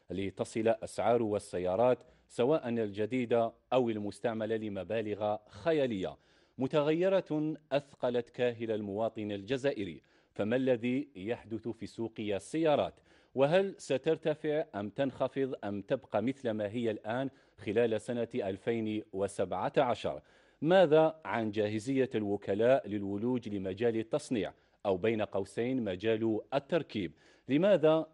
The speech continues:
لم يتطور قطاع المناولة بالجزائر ليومنا هذا؟ هي أسئلة وأخرى سنحاول وتطرق إليها في عدد اليوم من حصة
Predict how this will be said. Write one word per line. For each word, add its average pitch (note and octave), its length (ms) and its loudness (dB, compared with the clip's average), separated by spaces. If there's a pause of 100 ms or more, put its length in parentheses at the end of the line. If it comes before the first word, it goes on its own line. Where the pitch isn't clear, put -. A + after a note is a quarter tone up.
لم C#3 280 2
يتطور B2 680 4
قطاع A#2 720 2 (100)
المناولة G#2+ 680 0
بالجزائر G#2+ 640 -2
ليومنا G#2 680 -2 (120)
هذا؟ C3+ 400 -2 (420)
هي D#3+ 220 6
أسئلة F3 460 -2
وأخرى C3 720 2
سنحاول A#2+ 600 -4
وتطرق A#2 680 -2
إليها B2 560 0 (220)
في C3 180 0
عدد C3+ 360 0
اليوم A#2 380 2
من G2+ 160 -4
حصة A#2+ 420 -4